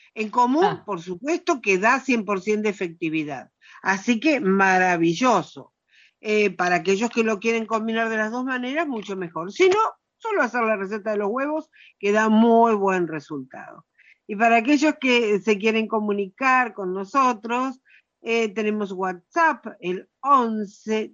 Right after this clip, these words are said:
Speaker 1: treinta y uno, seis cuatro, dos nueve cero dos.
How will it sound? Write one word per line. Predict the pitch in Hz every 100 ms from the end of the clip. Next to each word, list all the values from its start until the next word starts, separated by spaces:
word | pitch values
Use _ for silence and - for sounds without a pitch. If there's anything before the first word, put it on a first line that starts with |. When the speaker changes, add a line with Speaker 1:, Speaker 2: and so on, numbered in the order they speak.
| _
Speaker 1:
treinta | 233 226 208 196 180
y | 226
uno, | 269 233 202 196
seis | - 247 220 208 - _
cuatro, | 226 247 254 214 190 175 170 - _ _
dos | 185 214 233 214 202
nueve | 196 202 208 208 202
cero | 180 196 170 170
dos. | 240 233 170 - - _